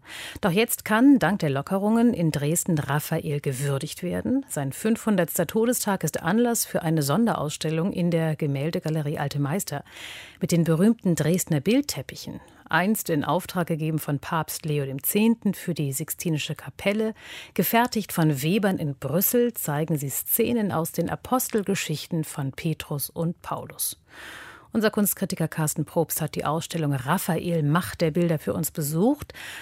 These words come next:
Von Raphael stammen ja, wenn man's genau nimmt, Herr Probst, nur die Vorlagen, die sogenannten Kartons, die wie bei einem Foto negativ immer wieder reproduzierbar sind.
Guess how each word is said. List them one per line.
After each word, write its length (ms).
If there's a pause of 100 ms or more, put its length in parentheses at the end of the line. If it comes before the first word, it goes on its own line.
(340)
Von 160
Raphael 380
stammen 320
ja, 300
wenn 100
man's 260
genau 300
nimmt, 240
Herr 80
Probst, 320
nur 100
die 120
Vorlagen, 720
die 100
sogenannten 420
Kartons, 840
die 240
wie 80
bei 140
einem 240
Foto 400
negativ 640
immer 500
wieder 440
reproduzierbar 840
sind. 300